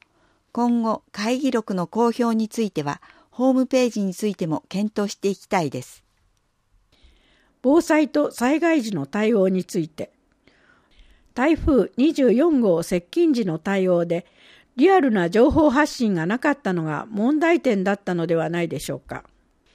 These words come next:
Speaker 1: 自治安心課長、タイムリーにいろいろな情報を発信する必要があると感じているので、改善していきたいです。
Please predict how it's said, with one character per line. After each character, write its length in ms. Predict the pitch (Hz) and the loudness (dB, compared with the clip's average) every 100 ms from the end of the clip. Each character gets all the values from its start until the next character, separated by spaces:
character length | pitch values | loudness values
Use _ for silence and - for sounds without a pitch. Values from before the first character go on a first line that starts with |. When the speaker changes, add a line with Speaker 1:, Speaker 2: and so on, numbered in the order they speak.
| - - _ - | -20 -20 _ -10
Speaker 1:
自 120 | 196 | -10
治 240 | - 254 - | -2 -2 0
安 200 | 220 233 | 0 0
心 280 | - 226 | 0 -2
課 160 | 214 202 | -2 -6
長、 340 | - 147 135 - _ _ _ _ _ _ _ _ | -6 -8 -8 -14 _ _ _ _ _ _ _ _
タ 180 | 247 269 | -2 2
イ 80 | 269 | 2
ム 140 | 233 | 2
リ 180 | 185 175 | -2 -4
ー 20 | |
に 300 | 165 156 - _ _ | -4 -6 -8 _ _
い 100 | 208 | 2
ろ 160 | 269 | 4
い 60 | 277 | 6
ろ 100 | 262 | 4
な 160 | 254 247 | 2 2
情 240 | 240 247 | 2 2
報 300 | 247 240 233 | 2 2 2
を 60 | 226 | 0
発 220 | 226 220 | -6 -6
信 220 | 226 233 | -2 -4
す 120 | - | -2
る 80 | 220 | -6
必 260 | 214 - - | -6 -6 -2
要 200 | 240 220 | 0 2
が 120 | 226 | 0
あ 60 | 233 | 0
る 100 | 214 | -2
と 120 | - | -4
感 200 | 175 175 | -4 -6
じ 120 | 165 | -4
て 100 | 185 | -4
い 80 | 175 | -4
る 100 | 180 | -4
の 140 | 143 | -6
で、 180 | 139 139 _ - _ | -8 -14 _ -20 _
改 260 | - 190 226 | -6 -2 0
善 200 | 240 233 | 0 -2
し 120 | - | -4
て 180 | _ 226 | _ 0
い 140 | 180 | 0
き 100 | - | -6
た 140 | - 208 | 0 0
い 100 | 156 | 2
で 100 | 143 | -4
す。 200 | - | -8